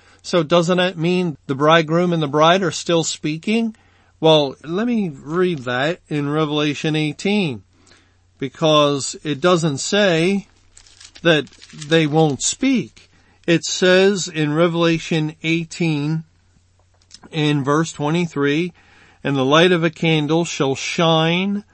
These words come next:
no more at all in thee, and the voice of the bridegroom and of the bride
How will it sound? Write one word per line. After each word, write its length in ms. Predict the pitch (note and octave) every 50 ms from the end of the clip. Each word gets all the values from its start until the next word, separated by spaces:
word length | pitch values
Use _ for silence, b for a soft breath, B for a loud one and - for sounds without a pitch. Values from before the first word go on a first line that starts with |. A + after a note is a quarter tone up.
| _ _ _
no 220 | D3+ D3 D3+ D3+
more 300 | D#3 D3+ D3+ D#3 D3+ D3+
at 60 | D3+ C#3+
all 360 | D3 D3 D3 D3 D3 D3 D3
in 180 | C#3+ C#3 C3
thee, 420 | B2+ C#3 C#3 C3+ C3+ C#3+ F3 G#3 - b b b b b b b b
and 160 | - D3+ D#3
the 100 | C#3 C#3
voice 540 | C3 A#2+ C#3 D#3 E3+ F3+ F3+ F3 - - -
of 180 | F3 D3+ C#3 C3
the 100 | D3 C3
bridegroom 1080 | B2+ C#3+ D3+ D#3+ E3 F3 F3+ E3 C3+ B2+ C#3 C#3+ D3 D#3 E3+ F#3 G3 G#3+ G#3+ G#3 G#3+ - _ _ _ _ -
and 160 | D#3+ D#3+ D#3+
of 160 | D#3 D3+ C3+
the 80 | D3+ C#3+
bride 580 | B2+ D3 D3+ D#3 D#3+ D#3 D#3 D#3 E3+ F3 E3